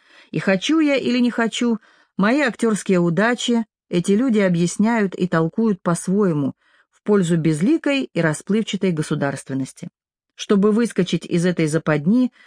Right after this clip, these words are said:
вырваться из государственного кокона, надо вышагнуть вперед и сказать конкретные слова, недвусмысленные и определенные слова.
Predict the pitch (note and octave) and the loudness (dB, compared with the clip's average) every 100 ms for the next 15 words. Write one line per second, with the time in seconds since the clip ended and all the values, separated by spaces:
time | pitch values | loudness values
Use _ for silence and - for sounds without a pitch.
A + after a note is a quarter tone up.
0 | - - - E3+ D4 E4+ G#3 F3+ E3 D3 | -20 -18 -6 0 2 2 0 0 0 0
1 | D#3+ E3+ F3 F#3+ - E3 D#3 D3+ - C#4+ | -2 0 0 0 0 0 0 0 -2 -2
2 | - D3 C3 _ _ - G3 D#4+ C4+ B3 | 0 -2 -4 _ _ -2 2 2 2 2
3 | D4 A#3+ G3+ G3 - F3+ F3+ C#4 A3+ F3+ | 0 0 0 0 0 0 2 0 -2 -2
4 | F#3 G#3 A3+ G3+ G3 D4+ F4 C#4+ C4+ - | 0 0 0 0 0 0 0 0 -2 0
5 | A3+ F#3+ C#3+ C3 _ _ _ _ _ _ | 0 0 -2 -6 _ _ _ _ _ _
6 | _ _ _ - G#3 F#3+ G3 - C#4 - | _ _ _ 2 4 4 2 0 0 2
7 | A#3+ G#3+ G#3+ G3+ - G#3+ G#3 G3+ G3 G3+ | 2 4 4 2 2 0 0 0 2 4
8 | A3 F3+ D#3 C#3+ - E3 D3 B2+ | 4 2 2 -2 0 0 0 -4